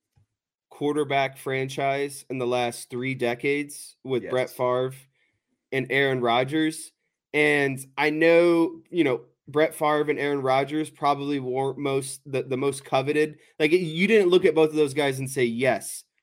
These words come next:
Speaker 1: Hall of Famer, you know, Super Bowl champions," you know, all the, all the accolades that they ended up compiling over their time.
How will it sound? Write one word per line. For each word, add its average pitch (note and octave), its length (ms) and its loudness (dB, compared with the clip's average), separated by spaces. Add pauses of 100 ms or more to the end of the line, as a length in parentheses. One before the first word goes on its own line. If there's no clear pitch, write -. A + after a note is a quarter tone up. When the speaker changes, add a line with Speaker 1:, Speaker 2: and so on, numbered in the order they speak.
(200)
Speaker 1:
Hall E3 260 4
of C#3 120 0
Famer, A#2+ 460 0 (360)
you C#3 140 -4
know, A#2+ 300 0
Super F#3+ 300 0
Bowl D#3+ 200 2
champions," C3+ 720 -2
you C#3+ 80 -2
know, E3+ 100 -2
all C#3+ 480 2
the, E3+ 140 2
all G#3 240 8
the A3 80 4
accolades E3+ 460 2
that C#3 120 -4
they C#3+ 100 0
ended C#3 200 -4
up C3 220 -4 (280)
compiling C3+ 580 2
over B2+ 200 -2
their A#2+ 120 0
time. A2+ 440 -6